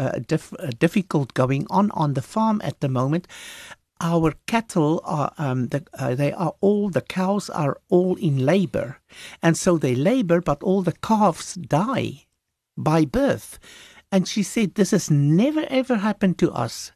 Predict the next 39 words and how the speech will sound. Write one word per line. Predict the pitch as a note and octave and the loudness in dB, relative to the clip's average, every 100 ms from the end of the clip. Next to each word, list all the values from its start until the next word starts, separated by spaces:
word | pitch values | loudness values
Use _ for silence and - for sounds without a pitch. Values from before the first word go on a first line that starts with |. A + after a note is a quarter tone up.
| - | -4
It | F#3+ | 0
has | G3+ F#3 | 2 2
never | G3 G#3 | 2 2
happened." | E3+ E3+ D3+ C#3+ | 0 -2 -2 -2
And | D3+ | -2
I | D#3 | -2
said, | - F3 E3+ F#3+ - | 0 0 0 -4 -2
"There's | C#3+ - | -2 0
an | C3+ - | -2 -2
open | D#3 E3+ B2+ | -2 -2 0
door. | D#3+ F3+ | 2 2
Let | C3+ C#3 - | 0 -2 -4
me | |
quickly | - E3+ - D#3+ | -4 -8 -6 -8
tell | - D#3 B2 B2 | -4 -4 -4 -6
you." | A2 - - - - - | -8 -10 -16 -16 -16 -16
So | - G3+ | -2 0
the | F3+ - - | 0 -4 -2
eldest | A3 C#4+ C4+ - | -2 0 -2 -4
son, | - C#3+ C3 D3 | -4 -2 0 0
who | C#3 E3+ | -2 -2
is | - | -4
the | B2+ | -6
farmer, | - - F#3 G#3+ A#2+ A2+ E3+ - - - - _ | -6 -2 0 2 0 -2 -4 -8 -20 -20 -20 _
was | B2+ C#3 F3+ F3+ - | -2 2 2 0 -4
in | F3+ E3 E3 - - | 2 4 4 0 -2
a | D#3 D3 C#3+ - _ | 0 0 -2 -8 _
tiff | A3+ - - - - | 0 0 -8 -20 -2
with | C#3 - | 0 0
his | B2+ A2+ | -4 -6
brother. | A#2+ C3 C3+ C3 - G#2+ - - _ _ _ - _ - | -4 2 2 2 -4 -10 -14 -20 _ _ _ -20 _ -10
They | B2+ D3+ E3 | 0 4 4
were | C#3+ C#3 C3 - _ - | 4 0 0 -4 _ -6
like | C#3 D3+ D3 - _ | 0 0 -2 -12 _
enemies | C#4+ D#4+ C#4 E3+ B2+ - | 0 4 4 2 0 -4
all | C3 B2 | -2 0
of | A2+ | -2
a | A2+ | -6
sudden. | - A#2+ A2+ G#2+ D3 | -6 -6 -6 -14 -16